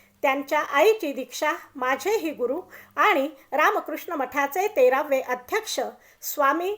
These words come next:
रंगनाथानंदजी महाराज यांच्याकडून झाली होती. म्हणजे त्यांची आई आणि मी गुरुभगिनी झालो.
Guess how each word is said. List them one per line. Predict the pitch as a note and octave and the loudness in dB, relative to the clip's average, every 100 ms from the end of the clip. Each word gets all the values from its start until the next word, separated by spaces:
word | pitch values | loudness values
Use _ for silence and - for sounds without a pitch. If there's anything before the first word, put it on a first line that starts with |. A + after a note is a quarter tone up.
| - | -4
रंगनाथानंदजी | B3+ C#4 D4 F#4+ G4+ D4 C#4+ E4+ E4 C#4+ C#4+ D4+ D4 D4+ | -2 -2 0 2 2 0 0 0 0 -2 -2 -2 -2 -6
महाराज | C#4+ A#3 C#4 F4 A#3 - - - | -8 -4 0 2 0 -6 -20 -8
यांच्याकडून | C4+ C#4 C#4+ E4+ E4 B3 D#4+ G4 | -2 0 2 0 2 2 0 -4
झाली | - B3 A#3+ C4 | -8 -8 -6 -6
होती. | A3 F#3 - _ | -8 -10 -20 _
म्हणजे | B3+ D#4+ G#4 C4+ - - _ | -6 -2 0 0 -4 -14 _
त्यांची | D4 C#4 C#4+ D#4+ | 0 0 -2 -4
आई | - C#4 G#4+ F4 - - | 2 4 4 2 -4 -2
आणि | C4+ C4+ C#4 | 0 2 0
मी | D4+ G#4+ D#4+ - - _ A#3 | 2 0 0 -10 -20 _ -4
गुरुभगिनी | F#4 G#4+ G#4 F4 D4 F#4+ G4 | 2 4 2 0 -2 -2 -2
झालो. | E4 C4+ C4 | 0 0 0